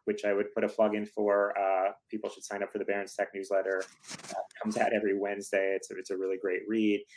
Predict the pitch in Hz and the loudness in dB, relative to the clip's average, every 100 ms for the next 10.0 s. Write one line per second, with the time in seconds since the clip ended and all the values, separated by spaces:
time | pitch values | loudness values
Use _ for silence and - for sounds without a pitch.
0 | - _ - 104 98 98 98 - - - | -20 _ -6 -2 0 -2 -6 -16 -20 -20
1 | _ _ - 113 113 113 110 104 104 117 | _ _ -12 -4 -2 2 2 2 2 8
2 | 139 123 107 - 110 120 107 110 107 110 | 8 8 2 0 0 0 -2 -2 0 2
3 | 107 107 104 98 98 - 110 104 - 104 | 4 4 4 4 4 2 0 0 -2 -6
4 | 104 104 101 98 101 104 101 98 98 95 | -6 -6 -2 -2 -2 -2 0 0 0 0
5 | 95 92 _ _ _ - - 123 113 110 | -2 -4 _ _ _ -8 4 8 10 8
6 | 110 - - 160 180 - - 131 - - | 4 2 6 8 8 4 -2 -6 -4 0
7 | 143 151 143 135 - 196 190 113 95 90 | 2 4 6 6 10 12 12 10 2 -2
8 | - 92 82 - 110 104 101 101 _ _ | -4 -4 -4 -4 -2 2 0 -2 _ _
9 | _ 110 - 127 127 117 151 143 131 | _ -12 -4 -2 0 2 4 6 6